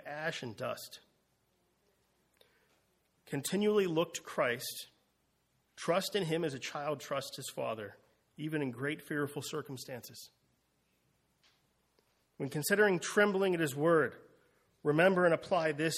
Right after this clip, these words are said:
to all your life. Christ tells us in John fourteen fifteen, "If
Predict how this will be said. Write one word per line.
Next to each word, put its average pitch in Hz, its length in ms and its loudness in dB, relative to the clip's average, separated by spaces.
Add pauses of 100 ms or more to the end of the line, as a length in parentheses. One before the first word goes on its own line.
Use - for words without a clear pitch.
to 160 120 -8
all 170 300 0
your 156 160 0
life. 143 460 -4 (1300)
Christ 190 400 0
tells 233 320 0
us - 420 -10 (500)
in 131 140 -6
John 156 260 0
fourteen 160 480 -4
fifteen, 110 640 -12 (680)
"If 214 440 2